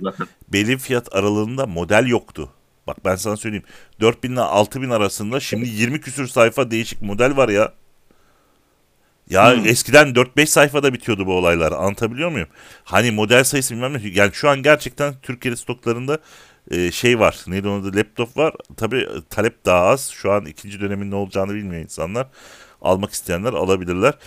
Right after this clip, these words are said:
Speaker 2: Şimdi haberi okuyayım abi. Son zamanlarda bildiğimiz üzere insanlar evden çalışmaya veya öğrenim görmeye başladılar. Dolayısıyla da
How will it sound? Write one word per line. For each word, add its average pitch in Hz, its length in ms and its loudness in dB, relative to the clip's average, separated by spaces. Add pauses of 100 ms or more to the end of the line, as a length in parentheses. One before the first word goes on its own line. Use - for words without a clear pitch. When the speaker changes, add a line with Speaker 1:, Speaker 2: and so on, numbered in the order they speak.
(240)
Speaker 2:
Şimdi 135 320 -4
haberi 120 300 2
okuyayım 101 380 0
abi. 117 80 -4
Son 139 200 -4
zamanlarda 110 560 2
bildiğimiz 107 360 -6
üzere 98 180 -2
insanlar 104 340 -4
evden 92 300 -2
çalışmaya 95 500 -6
veya 95 140 -2
öğrenim 90 360 -4
görmeye 82 300 -4
başladılar. 110 520 -2
Dolayısıyla 104 600 -4
da 90 180 0